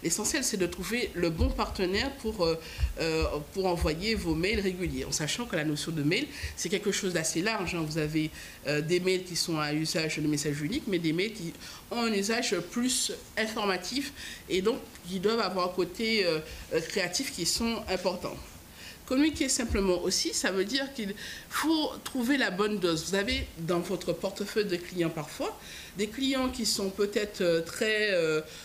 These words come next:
euh, pro-produits ou très pro-services, qui ont peut-être... Il faut apprendre à doser et, au niveau de la communication. C'est-à-dire que vous pouvez envoyer une communication qui ne plaira pas à tout le monde, vous le savez. Mais, euh, c'est,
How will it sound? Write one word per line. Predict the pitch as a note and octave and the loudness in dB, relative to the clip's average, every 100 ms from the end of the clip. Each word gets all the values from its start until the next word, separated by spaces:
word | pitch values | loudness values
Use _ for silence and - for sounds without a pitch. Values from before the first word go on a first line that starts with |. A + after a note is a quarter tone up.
| - | -2
euh, | E3 | -2
pro-produits | E3 - A3+ A3+ G#3 F#3+ F3+ A3 A#3 | 0 2 2 4 0 0 0 0 2
ou | G#3+ | 0
très | - F#3 F3+ | 2 0 2
pro-services, | G#3 G#3+ A3 G#3 G#3+ A#3+ A#3 - | 0 2 0 0 2 2 2 -2
qui | F#3 | 2
ont | F3 F3+ | 4 4
peut-être... | F3+ G3 G#3 G#3 - - - - | 2 -2 -2 -2 -6 -6 -12 -8
Il | - | -4
faut | - - | -2 0
apprendre | A#3 A3+ D#4+ D4+ D4+ | 0 0 2 2 2
à | F#3+ | -2
doser | F3+ A3 G#3+ A#3 D4 - - | 0 0 2 0 -2 -4 -2
et, | G3 F#3 F3+ - - | 0 2 0 -4 -2
au | G3+ | -2
niveau | G3+ | 0
de | A3 | 0
la | |
communication. | G3+ F3+ D#3+ D3 | -2 -2 -2 -2
C'est-à-dire | D#3+ C#3+ - A3+ C4 | -2 -2 0 -2 -2
que | |
vous | F#3 - | -6 -6
pouvez | F#3+ G3 | -4 -2
envoyer | F#3 E3 | 0 0
une | |
communication | E3+ D#3+ F3 - - - - - | -2 -4 -4 -4 -8 -12 -12 0
qui | B3+ | 2
ne | A#3+ | 2
plaira | C4 B3+ C4 | 2 0 0
pas | C4+ | -2
à | B3+ | -2
tout | A#3+ | -2
le | F#3+ | 0
monde, | E3+ | 0
vous | E3+ | 2
le | A3 G#3+ | 2 2
savez. | - G3 E3 C#3 - - - - - - | 2 0 -2 -6 -8 -16 -18 -18 -16 -2
Mais, | E3 E3+ - - | 0 0 -2 -2
euh, | E3+ D#3+ E3 | 2 2 2
c'est, | - - | 0 0